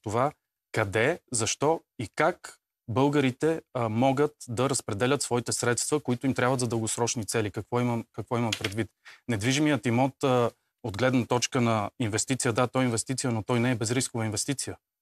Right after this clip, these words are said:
А, макар че много хора го третират по този начин, аз лично не мога да си обясня защо.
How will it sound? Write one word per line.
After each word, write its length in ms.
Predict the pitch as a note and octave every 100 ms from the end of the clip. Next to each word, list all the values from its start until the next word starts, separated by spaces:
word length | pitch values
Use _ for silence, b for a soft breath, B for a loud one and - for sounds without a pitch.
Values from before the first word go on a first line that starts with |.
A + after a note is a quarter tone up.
| _ _ _ _
А, 340 | A2+ A2+ A2 -
макар 340 | B2 A2 B2
че 120 | A2 A#2+
много 260 | A#2+ A#2
хора 240 | A#2 B2 A#2+
го 120 | A#2 -
третират 500 | A#2+ A2 C#3 C#3+ A2+
по 100 | A#2
този 260 | B2+ C3 A#2
начин, 340 | B2+ - B2 -
аз 220 | B2 -
лично 340 | B2 - A#2+ -
не 120 | A#2+
мога 180 | A2+ B2
да 80 | A#2
си 140 | -
обясня 360 | A2 G#2 B2 B2
защо. 420 | G#2+ - - G#2